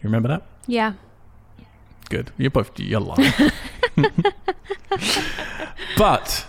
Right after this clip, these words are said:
Speaker 1: the day that this real-life encounter happened, there was a reason, another reason why he remembered that day. What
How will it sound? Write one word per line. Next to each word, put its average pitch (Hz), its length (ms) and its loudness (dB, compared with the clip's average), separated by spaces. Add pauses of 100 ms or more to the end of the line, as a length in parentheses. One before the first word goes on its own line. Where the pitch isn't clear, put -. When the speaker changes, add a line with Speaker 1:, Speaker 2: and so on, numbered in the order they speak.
Speaker 1:
the 147 100 4
day 175 320 6
that 226 200 6
this 147 200 4
real-life 131 640 6
encounter 120 420 4
happened, 117 600 4
there 117 100 4
was 120 120 6
a 113 80 6
reason, 131 480 6
another 165 300 6
reason 113 280 2
why 101 140 4
he 117 120 4
remembered 107 420 4
that 101 240 -4
day. 123 340 0 (360)
What 120 460 2